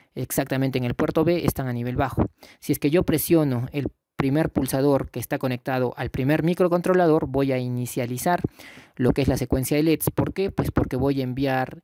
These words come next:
el carácter uno del primer microcontrolador al segundo microcontrolador.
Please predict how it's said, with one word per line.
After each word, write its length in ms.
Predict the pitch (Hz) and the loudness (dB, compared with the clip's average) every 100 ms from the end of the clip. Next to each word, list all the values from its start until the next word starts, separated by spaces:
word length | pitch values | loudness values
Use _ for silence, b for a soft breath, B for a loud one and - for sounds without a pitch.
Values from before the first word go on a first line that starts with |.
| _ | _
el 180 | 139 | -10
carácter 420 | 123 123 - 147 143 | -4 -4 0 0 4
uno 320 | 151 143 123 | 4 4 2
del 120 | 117 | 0
primer 360 | - 127 139 143 | 0 2 2 2
microcontrolador 880 | 135 135 127 117 120 123 135 165 - - | 0 -2 -4 -4 0 2 4 2 0 -10
al 180 | 131 | -8
segundo 380 | 117 123 131 127 | -6 -2 0 0
microcontrolador. 880 | 123 123 - 123 127 131 135 113 - | -2 -4 -8 -6 -2 0 2 2 0